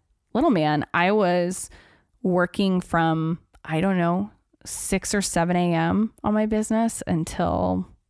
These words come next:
I don't know, seven, eight, nine P M, depending. And I was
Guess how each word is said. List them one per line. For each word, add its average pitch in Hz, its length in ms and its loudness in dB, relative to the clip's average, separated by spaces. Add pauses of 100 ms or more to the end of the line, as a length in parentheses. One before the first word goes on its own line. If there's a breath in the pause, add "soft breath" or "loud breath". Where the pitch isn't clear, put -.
I - 60 -14
don't 135 60 -10
know, 165 60 -10
seven, 135 320 -4
eight, - 180 -2
nine 160 360 -2
P 196 240 -4
M, 285 340 -2
depending. 254 600 -4 (760 loud breath)
And 175 640 0 (640)
I 180 240 4
was 170 680 0